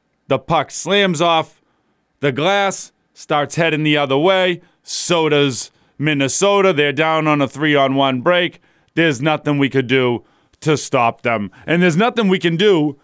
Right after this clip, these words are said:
to stop, mm, the callers to the Sports Machine with Slim. We've got a, one on the air right now.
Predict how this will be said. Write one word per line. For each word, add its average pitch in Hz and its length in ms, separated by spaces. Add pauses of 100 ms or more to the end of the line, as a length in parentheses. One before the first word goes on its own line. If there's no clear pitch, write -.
(200)
to 175 140
stop, 160 580 (220)
mm, 147 460
the 151 140
callers 175 680 (240)
to 165 100
the 156 140
Sports 175 300
Machine 165 300
with 143 120
Slim. 214 240
We've 151 160
got 165 160
a, 165 100
one 175 280
on 165 140
the 170 200
air 170 80
right 160 260
now. 220 340